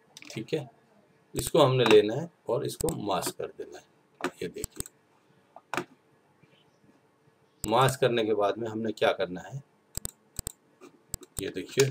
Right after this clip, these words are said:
control एल press करना है और इस photo को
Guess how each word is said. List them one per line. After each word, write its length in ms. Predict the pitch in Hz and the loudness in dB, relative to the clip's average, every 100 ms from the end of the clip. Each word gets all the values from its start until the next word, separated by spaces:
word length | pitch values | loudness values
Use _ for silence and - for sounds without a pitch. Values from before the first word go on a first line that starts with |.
| - | 2
control 460 | 98 - 113 131 - | 0 0 0 0 0
एल 160 | 107 98 - | 0 0 -2
press 220 | 98 90 | -10 -8
करना 340 | - 95 95 - | -4 -4 -4 -6
है 160 | 170 _ _ _ - _ _ _ _ _ _ _ - | -8 _ _ _ -16 _ _ _ _ _ _ _ -8
और 200 | 107 110 | 0 0
इस 120 | 107 | 0
photo 280 | - 92 101 | -6 -6 -6
को 220 | 92 - | -4 -6